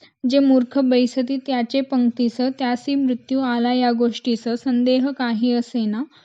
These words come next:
असो सर्व भावे निश्चित, अखंड पहावे शिवलीलामृत.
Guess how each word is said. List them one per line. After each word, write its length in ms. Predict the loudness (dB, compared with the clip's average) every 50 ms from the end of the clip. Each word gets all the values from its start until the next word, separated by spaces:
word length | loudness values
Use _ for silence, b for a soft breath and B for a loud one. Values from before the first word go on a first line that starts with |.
| b b b b _ -2
असो 320 | -2 -2 0 -2 -4 -4
सर्व 380 | -2 -2 0 0 2 2 2 2
भावे 360 | 2 2 2 2 2 2 2
निश्चित, 520 | 2 2 2 0 -2 -4 -4 -4 -2 -4
अखंड 520 | -6 -4 -4 -6 -6 -2 -2 0 0 0 0
पहावे 540 | 0 -2 -4 -2 -2 -2 0 0 0 0
शिवलीलामृत. 1000 | 0 -2 -2 0 0 2 2 2 2 2 2 0 0 0 0 0 -2 -4 -4 -6